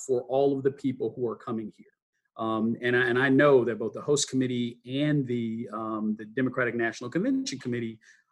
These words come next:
all held, like, a real sense of stewardship over what this was going to mean to Milwaukee. And if that meant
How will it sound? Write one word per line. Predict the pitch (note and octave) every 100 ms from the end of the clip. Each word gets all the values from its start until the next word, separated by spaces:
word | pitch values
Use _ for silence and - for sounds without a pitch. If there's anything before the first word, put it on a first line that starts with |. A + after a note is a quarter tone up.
| _
all | D3 E3+ F3+ E3+
held, | - - D#3+ C#3 C3 A#2 A2 A2+ _ _
like, | A2+ C3
a |
real | A#2 A2 A2 D#3 F#3+ F#3+ E3
sense | - D3+ C3 A#2
of | -
stewardship | - D#3 C#3 G#2+ - A#2 G#2+ -
over | A#2 A2 G#2+
what | C3+ C3+
this | C#3 -
was | A#2
going | A2+ A#2+ A2+
to | G#2+
mean | G#2+ A#2 B2 C3 C3
to | A#2+
Milwaukee. | A#2 G#2+ G#2+ C3 C3 G2 G#2 - _ _ _ _
And | C3+ C3 B2+ B2+ B2+ A#2+ A#2+ - _ _ _ -
if | C#3 C3+
that | D#3 F3+ C#3
meant | C#3+ D#3+ D3+ A#2